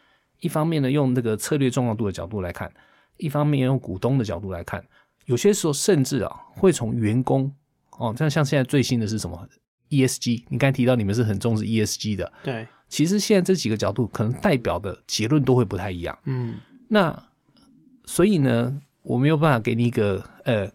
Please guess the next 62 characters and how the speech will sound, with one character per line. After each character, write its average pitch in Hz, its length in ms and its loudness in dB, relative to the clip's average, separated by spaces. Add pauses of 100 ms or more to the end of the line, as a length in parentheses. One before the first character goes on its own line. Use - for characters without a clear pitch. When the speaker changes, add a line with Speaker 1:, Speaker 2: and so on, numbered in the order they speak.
(120)
Speaker 1:
公 160 260 2
式 123 280 0
啊， 82 200 -2
魔 120 200 4
术 156 200 4
的 127 80 4
公 131 200 4
式， 131 340 0
诶， 135 120 2
算 160 320 2
一 139 40 4
算 135 200 2
你 101 60 0
就 120 80 2
知 123 140 0
道 127 100 4
日 143 140 2
本 104 120 -2
该 110 160 0
投 101 140 -2
不 92 100 -6
该 101 160 0
投。 95 100 -8 (200)
这 170 80 0
个 143 100 2
不 107 160 -4
是， 110 400 0
呃， 107 160 -2
我 98 160 -2
们 104 220 -2
真 139 180 2
正 139 140 4
在 131 100 2
判 123 240 -2
断 113 180 0
这 110 60 -2
个 107 80 -2
资 120 160 -4
源 104 100 2
投 101 140 -4
入 110 100 -2
的 98 80 -2
方 95 220 -6
法。 - 180 -10 (440)
我 - 80 -4
们 143 100 4
更 180 180 4
多 151 80 2
是 160 140 0
把 - 160 -4
这 - 140 -6
些 131 240 2 (120)
不 180 120 0
同 104 160 -2
的 104 60 -2
角 95 140 -2
度 120 140 -2
把 92 200 -6
它 104 40 -6
列 117 140 -2
出 98 160 -4
来， - 160 -10